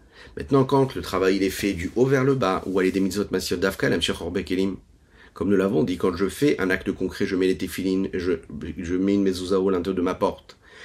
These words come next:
eh bien, à ce moment-là, je suis en train de faire un acte concret, et j'attire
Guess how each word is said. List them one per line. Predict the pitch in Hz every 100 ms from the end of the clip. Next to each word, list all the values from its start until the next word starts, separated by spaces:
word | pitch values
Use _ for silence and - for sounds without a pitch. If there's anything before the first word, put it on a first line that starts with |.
| - - - -
eh |
bien, | 87 92
à |
ce | 92 98
moment-là, | 95 135
je | 123
suis | -
en | 78
train | 120
de | 98
faire | 92
un | 78 82
acte | 101 -
concret, | 80 87 - 82 78 - - - -
et | 98
j'attire | 92 95 - 202 180